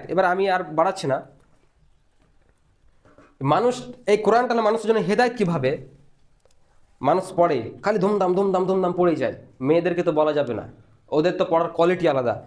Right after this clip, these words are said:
আমাদের ছেলের মধ্যে এরকম রয়েছে। তো এই যে কোয়ালিটিগুলো সব বাদ দিয়ে দিতে হবে। এবার কিভাবে পড়তে হবে? মেয়েদের মধ্যে একটা কোয়ালিটি বলে দিই ছোট্ট, তারা বলবে, "এই রোজার মাসে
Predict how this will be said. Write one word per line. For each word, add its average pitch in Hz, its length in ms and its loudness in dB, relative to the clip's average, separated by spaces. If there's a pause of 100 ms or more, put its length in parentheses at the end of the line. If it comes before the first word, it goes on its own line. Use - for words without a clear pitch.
(120)
আমাদের 180 280 2
ছেলের 262 280 2
মধ্যে 233 220 2
এরকম 208 260 0
রয়েছে। 165 400 -2 (480)
তো 202 100 2
এই 254 280 4
যে 302 100 2
কোয়ালিটিগুলো 285 640 4
সব 359 480 4
বাদ 277 220 4
দিয়ে 240 120 0
দিতে 214 160 -2
হবে। 143 340 -2 (280)
এবার 214 200 2
কিভাবে 226 280 0
পড়তে 214 220 -2
হবে? 202 220 0
মেয়েদের 180 400 0
মধ্যে 185 120 0
একটা 185 120 -2
কোয়ালিটি 170 260 0
বলে 165 220 0
দিই 180 140 -4 (400)
ছোট্ট, 165 260 -4 (1000)
তারা 160 200 0
বলবে, 190 180 2
"এই 185 60 4
রোজার 160 360 2
মাসে 226 280 0